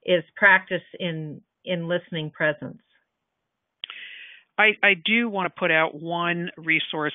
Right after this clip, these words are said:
Speaker 2: tonight. It has been put together by the Reverend Barbara Myers.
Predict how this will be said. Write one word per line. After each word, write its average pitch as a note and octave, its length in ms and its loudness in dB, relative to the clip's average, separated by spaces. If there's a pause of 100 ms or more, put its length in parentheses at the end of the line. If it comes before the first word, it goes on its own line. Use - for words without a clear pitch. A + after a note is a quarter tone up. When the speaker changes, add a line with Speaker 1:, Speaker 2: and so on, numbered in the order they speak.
(100)
Speaker 2:
tonight. C#3+ 480 -2 (1160)
It E3 220 0 (100)
has E3+ 200 0
been D#3 160 0
put - 240 -2
together D#3+ 340 2
by D3+ 220 4
the D3+ 120 0
Reverend D3 640 0 (140)
Barbara D3+ 420 2
Myers. D3+ 640 4